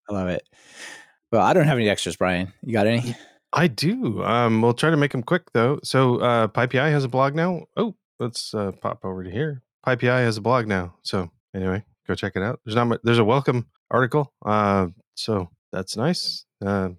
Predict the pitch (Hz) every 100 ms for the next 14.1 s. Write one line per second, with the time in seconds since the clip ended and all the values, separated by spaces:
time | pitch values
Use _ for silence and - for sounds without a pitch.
0 | _ - 135 220 - _ - 104 90 -
1 | _ 120 143 139 135 104 131 127 92 -
2 | 123 110 - - 107 101 98 113 113 117
3 | 120 147 165 - _ 104 110 113 107 101
4 | 92 101 - 170 170 _ - 107 104 95
5 | - _ - 101 117 - - - 190 -
6 | - 127 143 - _ _ - 113 120 123
7 | 123 - 107 117 147 120 98 - 113 113
8 | 117 123 123 160 - 104 - 117 104 117
9 | 120 127 131 151 143 _ - 101 98 92
10 | 87 85 _ - 101 - - - - 98
11 | 90 90 90 107 123 - 95 85 - 101
12 | 98 90 95 107 123 95 98 98 - 120
13 | 123 117 131 143 151 147 - - 107 104
14 | 95